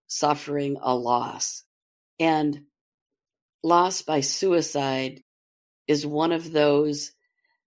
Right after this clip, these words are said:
that just magnifies the complexities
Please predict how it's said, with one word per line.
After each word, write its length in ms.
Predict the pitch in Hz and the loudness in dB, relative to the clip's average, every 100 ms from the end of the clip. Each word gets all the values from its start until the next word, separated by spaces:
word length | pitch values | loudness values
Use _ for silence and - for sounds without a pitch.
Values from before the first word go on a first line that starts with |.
| _ _ _ _ _ _ _ | _ _ _ _ _ _ _
that 240 | - 170 139 | 0 0 2
just 560 | 156 165 - - - - _ _ _ _ _ _ _ _ _ _ _ _ _ _ _ _ _ | 0 0 -4 -10 -14 -20 _ _ _ _ _ _ _ _ _ _ _ _ _ _ _ _ _
magnifies 1200 | 147 180 202 233 196 139 - 101 - - 98 - - | -4 -2 0 -2 -2 -8 -8 -12 -14 -14 -16 -16 -8
the 100 | 147 | -8
complexities 1120 | 143 160 - 180 196 202 - 135 123 107 - | -6 -10 -8 -2 -2 -2 -6 -6 -6 -10 -16